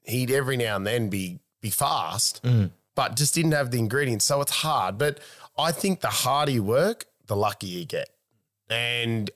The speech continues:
Speaker 1: I, I, I do believe that there's, there's definitely cases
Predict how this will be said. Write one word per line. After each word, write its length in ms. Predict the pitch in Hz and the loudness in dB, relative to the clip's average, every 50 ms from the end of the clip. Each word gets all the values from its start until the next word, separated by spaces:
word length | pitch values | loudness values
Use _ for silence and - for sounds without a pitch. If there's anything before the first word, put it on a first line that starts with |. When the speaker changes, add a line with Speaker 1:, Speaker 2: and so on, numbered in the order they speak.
| - | -2
Speaker 1:
I, 540 | 120 123 131 - - 127 131 131 135 131 113 - | 0 0 0 0 0 0 0 0 -2 -2 -4 -2
I, 60 | 127 127 | -2 -2
I 40 | 120 | 0
do 220 | 104 123 147 151 | 0 0 0 0
believe 560 | 120 113 104 110 123 127 120 113 110 104 95 | 0 0 0 2 2 2 2 0 0 -2 -2
that 160 | 110 110 - | -2 -4 -2
there's, 240 | - 120 117 104 95 | -2 -2 -2 -2 -2
there's 240 | - 120 123 113 104 | -4 -2 -2 -2 -2
definitely 640 | - - - - 139 147 143 - - 131 123 120 107 | -4 -6 -6 -2 0 0 0 0 0 0 0 0 0
cases 720 | - - 113 117 117 113 - - 104 85 92 104 107 - | -2 -2 -2 -2 0 0 0 -2 -2 -4 -6 -6 -6 -6